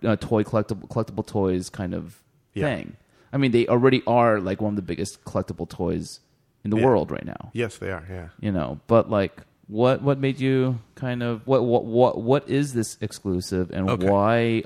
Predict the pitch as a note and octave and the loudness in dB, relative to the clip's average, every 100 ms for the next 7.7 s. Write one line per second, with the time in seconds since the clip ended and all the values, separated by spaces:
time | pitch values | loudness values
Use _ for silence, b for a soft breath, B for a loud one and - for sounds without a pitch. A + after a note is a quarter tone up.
0 | - G#2+ F#2 F#2+ F#2+ F#2 - F2+ F#2 - | -4 -4 -2 0 0 -2 -4 -4 -4 -6
1 | - F#2 - E2+ - - G1+ - C3+ D3 | -6 -6 -8 -10 -10 -12 -8 -2 0 0
2 | E3+ B2+ C#3 - B2 - G#2 - G2 G#2+ | -2 -4 -4 0 -2 -2 -8 -6 -4 -4
3 | - G#2+ G2 - - - G2 F#2+ F#2 F#2+ | -4 -4 -4 -6 -10 -10 -4 -4 -4 -8
4 | F#2 - F#2 F#2 F#2 F2+ G2 F2+ F2 F2 | -10 -10 -10 -6 -8 -8 -8 -6 -6 -8
5 | - G2 F#2+ G2 F#2+ G2 G2+ G2 F2+ F#2+ | -8 -8 -6 -8 -6 -6 -6 -8 -8 -8
6 | F#2+ F#2 - G2 F#2 F2+ F2 - G2+ A#2+ | -10 -12 -10 -8 -6 -8 -12 -10 -6 -4
7 | A#2+ B2+ C3 - G#2 F2 F2 | -6 -6 -8 -2 0 0 -4